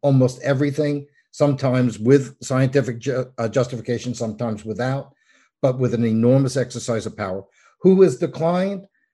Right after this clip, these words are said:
What I call the yeomanry, which would be the old third estate, the small property owners, um, the, the artisans, that class.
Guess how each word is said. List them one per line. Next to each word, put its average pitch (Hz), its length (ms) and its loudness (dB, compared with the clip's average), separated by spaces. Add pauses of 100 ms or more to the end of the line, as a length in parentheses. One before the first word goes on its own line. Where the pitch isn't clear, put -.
(120)
What 135 160 4
I 135 100 6
call 139 200 0
the 123 100 2
yeomanry, 139 640 4
which 120 240 -2
would 98 140 -4
be 110 80 0
the 110 160 2
old 117 300 2
third 139 260 4
estate, 123 460 -2
the 107 80 -10
small 123 440 2
property 123 480 0
owners, 117 540 2 (400)
um, 101 720 -4 (260)
the, 117 240 -6 (140)
the 127 180 2
artisans, 123 600 2
that 120 280 0
class. 113 500 -4